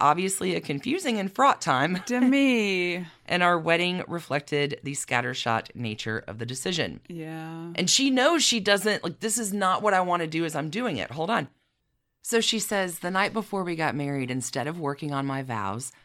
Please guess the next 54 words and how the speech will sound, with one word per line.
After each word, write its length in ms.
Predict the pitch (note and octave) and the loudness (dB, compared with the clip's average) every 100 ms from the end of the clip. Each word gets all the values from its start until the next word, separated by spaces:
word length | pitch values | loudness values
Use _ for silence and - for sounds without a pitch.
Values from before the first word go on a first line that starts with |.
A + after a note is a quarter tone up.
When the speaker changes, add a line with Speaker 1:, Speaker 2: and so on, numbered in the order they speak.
| _ | _
Speaker 1:
I 160 | - A#2 | 0 2
was 200 | C#3+ E3+ | 2 -2
calling 320 | - C#3 C3+ | -4 -2 -2
a 60 | C3+ | -4
guy 260 | B2 A2 A#2 | -2 0 0
I'd 120 | A#2+ | 0
met 260 | A2 G#2+ - | -2 -2 -4
on 140 | A2 | -6
a 40 | G#2 | -4
movie 340 | A2 G#2 G#2+ | -6 -6 -8
set. 340 | - D#2 C#2 _ _ _ - | -8 -6 -8 _ _ _ -8
I 80 | B2+ | -4
snuck 380 | - D#3 D3+ - | -2 0 -2 0
out 180 | C#3+ D3+ | 0 0
of 160 | C#3+ | -2
my 200 | C#3+ B2+ - | -2 -2 -2
own 260 | B2+ D3 | -4 -2
Speaker 2:
No. 140 | D#3 A3+ | 2 6
Speaker 1:
bachelorette 840 | A3+ G#3+ C#3+ C#3 B2 C3 D3+ - | 6 4 2 -2 0 2 2 0
party 640 | - D3 B2 A#2+ G#2 C#3+ - _ _ _ A3 | 2 2 2 0 -2 -6 -8 _ _ _ 2
and 300 | D3 D3 G3 | 2 2 6
went 240 | A3 F3 | 6 4
to 60 | D#3 | 2
Speaker 2:
Demi. 100 | D3 | 2
Speaker 1:
his 180 | C#3+ C3+ | 2 0
apartment. 600 | B2 D3 B2+ A2 F2+ - _ _ _ _ | 0 0 0 -2 -4 -6 _ _ _ _
Why 300 | - F#2+ F#2+ | -6 2 2
did 120 | A#2+ C#3 | 4 4
I 200 | E3 F3 | 4 4
do 200 | G#3+ A#3 | 0 2
that? 300 | A#2+ D2 - _ - - - | 2 0 -6 _ -12 -8 2
Why 220 | A#2 C3+ | 4 4
didn't 240 | E3 - | 2 0
I 100 | G3+ | -2
go 240 | F#3+ D#3 F3+ | 0 -2 -2
and 100 | F#3 | -2
see 160 | - | -2
the 120 | E3 | -2
man 240 | D3+ D3 D3+ | 0 2 2
I 80 | C#3+ | 0
was 160 | C#3 | -2
committing 420 | - D3 G#3 F3+ | -4 -2 0 0
to 60 | D3 | -2
spend 320 | - B2+ C3 | -4 -2 -2
the 80 | D3+ | 0
rest 260 | A#2 A#2+ C3+ | 0 -2 -8
of 100 | D3+ | -4
my 200 | E3+ F3+ | -2 0
life 340 | F3+ F4 - | -2 -4 -4
with 240 | B2 D3 - | -6 -6 -6
to 120 | E3+ | -8
express 580 | - - - A#2 - - | -6 -8 -2 -2 -2 -4
my 140 | G#3 | -4
doubts? 580 | A3+ - - - - | -2 -4 -6 -8 -8